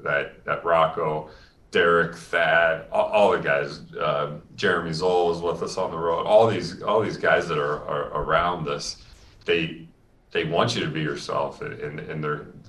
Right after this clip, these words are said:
they, they communicate in such a way that you feel you can be exactly who you wanna be. Um, they, they wanna hear what you have to say, and, you know, I,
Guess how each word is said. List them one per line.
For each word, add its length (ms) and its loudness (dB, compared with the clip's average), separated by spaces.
they, 300 -6
they 120 -4
communicate 640 -2
in 60 -14
such 320 -4
a 60 0
way 340 2
that 260 -2
you 120 -8
feel 280 0
you 80 -4
can 140 -8
be 100 0
exactly 560 0
who 60 -8
you 180 -8
wanna 220 -6
be. 400 -8
Um, 680 0
they, 240 -2
they 220 -2
wanna 360 -2
hear 240 -4
what 200 -4
you 100 -6
have 180 2
to 80 -4
say, 460 -2
and, 560 -6
you 140 -10
know, 180 -2
I, 180 0